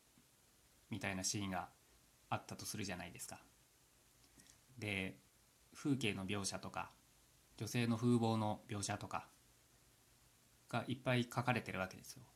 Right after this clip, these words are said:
小説の場合。それを、えー、例えば、草原、女性が一人、コート、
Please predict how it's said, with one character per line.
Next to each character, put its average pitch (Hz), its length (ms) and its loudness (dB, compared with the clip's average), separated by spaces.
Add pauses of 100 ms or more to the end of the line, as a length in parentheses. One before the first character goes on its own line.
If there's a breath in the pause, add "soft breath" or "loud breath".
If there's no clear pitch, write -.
小 - 160 -6
説 98 240 -6
の 95 80 -4
場 92 140 -2
合。 90 60 -2 (1500)
そ - 120 -8
れ 151 140 0
を、 165 300 2 (1600)
え 95 340 -6
ー、 - 220 -6
例 104 60 0
え - 20 -2
ば、 92 240 -2 (960)
草 131 320 2
原、 123 300 6 (1120)
女 117 120 -2
性 117 220 4
が 107 100 6
一 104 220 -2
人、 92 140 -8 (2250)
コ 123 180 0
ー - 60 -4
ト、 - 180 -12